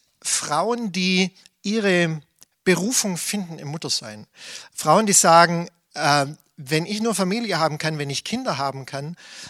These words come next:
dann ist es für mich genug. Ich brauch keine Karriere, ich brauch keine Erfüllung im Beruf.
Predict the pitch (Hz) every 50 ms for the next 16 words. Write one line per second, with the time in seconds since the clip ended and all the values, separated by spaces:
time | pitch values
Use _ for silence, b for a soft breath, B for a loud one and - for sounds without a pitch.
0 | B B - 156 185 202 - - 180 - - - 165 170 165 - - 170 147 156
1 | 170 160 131 156 - - - 143 175 202 196 - - - 160 156 160 160 156 -
2 | - 139 139 135 135 139 151 160 156 139 147 - - 139 160 175 - - - 156
3 | 151 147 143 139 - - 180 175 170 147 143 139 135 143 139 135 147 165 160 -